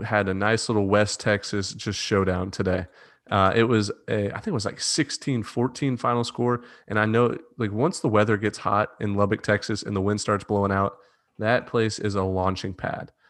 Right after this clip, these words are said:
And I, you saw it first example today, just how many runs can be scored in that place. And so Texas Tech, I really like, uh, the way that that program's going, because after the first weekend, I said, "You know what? They might not be as good as what we thought they were."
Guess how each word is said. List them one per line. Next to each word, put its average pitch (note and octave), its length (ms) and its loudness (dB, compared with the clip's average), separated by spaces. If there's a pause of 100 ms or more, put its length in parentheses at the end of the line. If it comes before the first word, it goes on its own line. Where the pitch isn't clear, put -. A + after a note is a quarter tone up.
(180)
And F#2+ 520 -2
I, G#2+ 220 4
you G#2+ 220 0
saw G#2 260 4
it - 100 -2
first G#2+ 280 0
example G2 420 -4
today, F#2 360 0 (460)
just G#2 220 -4
how G#2+ 120 4
many G2+ 140 2
runs G2 260 0
can G2+ 140 -4
be F#2+ 80 0
scored G2 260 0
in F#2+ 60 -2
that F#2+ 140 -4
place. F#2 320 -4
And G2 180 -12
so - 140 -6
Texas F#3 380 -4
Tech, C3 240 0 (360)
I D3 140 2
really B2+ 460 4
like, A#2+ 320 4 (320)
uh, G2+ 240 0
the G2+ 120 -2
way A2 180 2
that G#2 160 -2
that G#2+ 160 -2
program's G#2 380 0
going, G#2 300 -2 (380)
because G2+ 540 -2 (500)
after D#3 220 0
the C#3+ 60 -2
first D3 260 -2
weekend, D#3 320 -4
I A2 40 0
said, G#2+ 200 -6
"You A#2+ 60 -4
know F#3+ 100 -4
what? - 120 -6
They G2 100 -4
might C#4 200 -6
not B3+ 200 -6
be C#3+ 100 0
as G#2 140 0
good G#2+ 240 2
as F#2+ 160 -4
what G#2 120 -4
we G2 100 -4
thought F#2+ 280 -2
they A2 80 -6
were." A2 240 -10